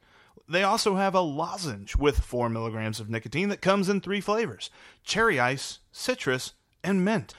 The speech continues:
Locked On M L B Network listeners, go to lucy dot C O and use promo code Locked On M L B to get twenty percent off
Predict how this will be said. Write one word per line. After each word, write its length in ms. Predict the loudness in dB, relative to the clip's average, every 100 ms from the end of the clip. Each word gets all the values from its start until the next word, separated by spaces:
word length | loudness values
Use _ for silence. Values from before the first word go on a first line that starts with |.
| -12
Locked 380 | 0 4 4 6
On 240 | 4 6 2
M 180 | 0
L 60 | 2
B 160 | 2 0
Network 360 | 0 -2 0
listeners, 520 | 0 0 2 0 0
go 480 | 4 6 6 6 0 2
to 200 | 4 6
lucy 500 | 4 4 2 -2 -2
dot 400 | 0 0 0 -4
C 480 | -4 -2 -2 -2 2
O 420 | 4 4 2 -4 -12 -20 -20 _
and 260 | 2 4 4
use 220 | 4 2
promo 340 | 2 2 2 2
code 240 | 0 0
Locked 400 | 4 6 6 4
On 260 | 4 2 0
M 180 | -2 2
L 160 | 2
B 340 | 2 0 -2 -6 -18 -18 0
to 160 | 0
get 560 | 0 -2 2 2 0 2
twenty 320 | 2 4 0
percent 440 | 2 0 2 4 4
off 280 | 4 0